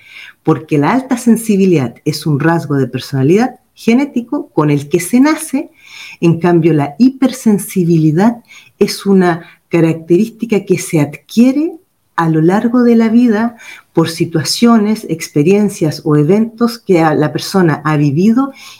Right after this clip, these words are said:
y que han tenido un alto impacto emocional, ¿ya? Que les ha generado algún tipo de trauma o una situación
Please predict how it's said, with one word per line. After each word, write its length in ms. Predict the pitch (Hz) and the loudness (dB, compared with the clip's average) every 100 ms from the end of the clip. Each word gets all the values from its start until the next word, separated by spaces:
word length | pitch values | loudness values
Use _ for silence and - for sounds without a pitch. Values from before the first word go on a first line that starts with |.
| - | -6
y 100 | 156 | -2
que 100 | 190 | 0
han 160 | 180 | 0
tenido 420 | 180 175 190 190 - | 0 2 2 2 2
un 200 | 170 180 | 2 2
alto 300 | 220 - 214 | 2 0 -2
impacto 480 | 196 208 202 _ | 0 -6 -8 _
emocional, 640 | 196 180 - 175 160 123 107 _ _ _ _ | 0 0 -2 0 2 0 -6 _ _ _ _
¿ya? 200 | 170 190 - - - | -4 -4 -8 -14 -2
Que 80 | |
les 160 | 151 - | -2 0
ha 60 | 156 | -6
generado 460 | 175 151 160 151 | -2 0 0 2
algún 300 | 131 135 156 | 0 0 -2
tipo 300 | 170 165 147 | -2 -2 0
de 100 | 139 | 0
trauma 460 | 131 175 180 156 131 | 0 0 0 0 -2
o 120 | 139 | -2
una 280 | 147 151 147 | 0 0 0
situación 640 | 151 143 131 - 151 143 | -2 -6 -6 -2 0 -2